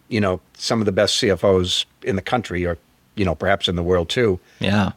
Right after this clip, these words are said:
Speaker 1: And, um, you know, they were generous with their time, and I listened well and took some notes. And, uh, from these conversations, I actually developed, it was just a, I was gonna sort of do a course around it.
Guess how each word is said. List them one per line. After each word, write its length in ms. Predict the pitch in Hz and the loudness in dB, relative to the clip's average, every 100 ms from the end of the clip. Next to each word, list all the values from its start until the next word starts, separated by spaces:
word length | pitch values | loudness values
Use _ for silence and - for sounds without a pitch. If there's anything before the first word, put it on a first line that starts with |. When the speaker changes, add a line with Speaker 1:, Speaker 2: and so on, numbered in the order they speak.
| - | -2
Speaker 1:
And, 460 | 123 123 120 120 | 2 2 2 4
um, 260 | 123 123 123 | 4 4 4
you 60 | 143 | 4
know, 140 | 131 | 4
they 100 | 127 | 4
were 80 | 131 | 2
generous 420 | 110 120 131 - | 2 0 0 0
with 140 | 117 | 0
their 160 | 131 104 | 2 0
time, 540 | - 127 117 117 127 | 0 0 2 2 2
and 120 | 107 101 | 2 2
I 300 | 101 95 92 - | 2 0 -4 -2
listened 380 | 101 113 117 | 0 2 2
well 320 | 104 104 107 107 | 4 4 4 2
and 140 | 95 _ | -2 _
took 200 | - 120 | -4 -2
some 220 | - 110 90 | 0 2 4
notes. 540 | 123 107 104 - - _ _ _ _ _ | 4 2 0 -4 -4 _ _ _ _ _
And, 460 | 120 107 107 101 104 | -2 0 2 0 -2
uh, 280 | - 107 107 101 - | 0 2 2 0 -10
from 320 | - 147 208 | -2 2 4
these 160 | 185 120 | 4 2
conversations, 720 | 147 131 110 160 180 143 104 | 0 0 2 2 4 2 4
I 140 | 107 | 4
actually 380 | 110 120 - 107 | 4 2 0 0
developed, 480 | 101 98 101 95 - | 2 2 2 0 -2
it 60 | 104 | 0
was 140 | 98 | 0
just 240 | 123 - | 0 0
a, 200 | 101 92 - _ _ - | 0 0 -4 _ _ -8
I 200 | - 117 | -4 -2
was 120 | 98 | 0
gonna 160 | 113 104 | 0 0
sort 200 | 131 101 | 0 0
of 60 | 101 | 2
do 100 | 92 | 0
a 60 | |
course 400 | - - 190 - | 0 0 0 0
around 300 | 87 76 76 | -2 -4 -8
it. 160 | - | -12